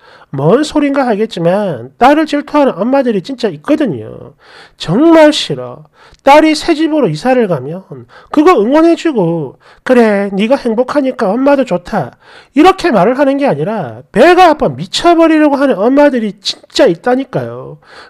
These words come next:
너무 저주스러워. 대댓글. "헐,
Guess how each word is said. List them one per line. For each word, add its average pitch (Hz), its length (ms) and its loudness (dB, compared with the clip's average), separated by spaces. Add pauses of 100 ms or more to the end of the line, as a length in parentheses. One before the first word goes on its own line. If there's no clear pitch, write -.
너무 294 320 4
저주스러워. 139 920 -8 (2000)
대댓글. 147 460 -12 (580)
"헐, 240 480 0